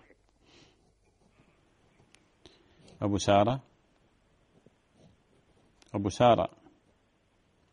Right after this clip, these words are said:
يا أبا سارة،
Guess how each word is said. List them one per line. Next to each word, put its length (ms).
يا 240
أبا 200
سارة، 480